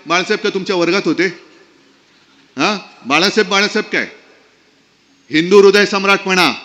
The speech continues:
हिंदू हृदय सम्राट शिवसेना प्रमुख बाळासाहेब ठाकरे बोला तुम्ही.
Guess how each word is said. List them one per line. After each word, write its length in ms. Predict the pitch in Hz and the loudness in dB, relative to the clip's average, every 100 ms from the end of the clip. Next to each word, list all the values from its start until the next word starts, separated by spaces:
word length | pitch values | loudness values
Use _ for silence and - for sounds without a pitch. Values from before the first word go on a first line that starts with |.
| - - - - _ _ - - - - - - | -20 -20 -20 -20 _ _ -20 -20 -20 -20 -20 -4
हिंदू 340 | 123 202 208 214 | 2 2 6 6
हृदय 300 | 208 208 208 | 6 6 4
सम्राट 380 | 202 202 208 208 | 2 2 2 2
शिवसेना 460 | 202 208 196 208 | 4 4 4 2
प्रमुख 300 | 202 208 202 190 | 2 2 0 2
बाळासाहेब 400 | 185 190 185 202 190 | 2 2 2 0 2
ठाकरे 300 | 202 196 202 | 2 4 4
बोला 220 | 196 190 | 6 4
तुम्ही. 380 | 190 180 160 | 2 0 0